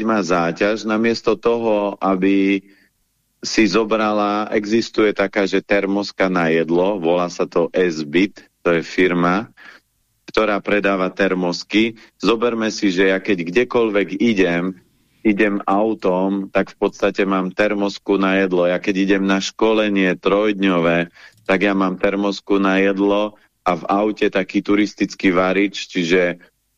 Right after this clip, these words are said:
ja si vždy varím jedlo pre seba, ja sa nikdy nespolieham na to. Čiže aj teraz, a, môžete urobiť jednoduchú vec, že ja sa ráno zobudím, alebo keď idem na nejakú nočnú,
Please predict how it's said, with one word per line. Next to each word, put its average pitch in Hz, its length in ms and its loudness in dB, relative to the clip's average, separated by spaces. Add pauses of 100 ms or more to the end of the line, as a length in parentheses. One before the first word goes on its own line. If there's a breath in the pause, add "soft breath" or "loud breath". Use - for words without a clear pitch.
(120)
ja 101 140 2
si 104 160 -2
vždy 98 340 0
varím 95 460 0
jedlo 95 640 0
pre 95 160 0
seba, 95 560 0
ja 92 160 0
sa 95 160 -2
nikdy 95 320 2
nespolieham 92 720 0
na 95 160 2
to. - 240 -2 (400 soft breath)
Čiže 98 240 2
aj 95 140 0 (100)
teraz, 110 340 0 (1500)
a, 92 300 0
môžete 107 480 0
urobiť 101 580 2
jednoduchú 98 540 0
vec, 101 320 0 (320)
že - 160 0
ja 107 160 0
sa 110 160 -2
ráno 104 320 0
zobudím, 90 640 0
alebo 95 240 0
keď 90 240 -2
idem 92 320 0
na 82 500 0
nejakú 87 460 0
nočnú, 107 640 0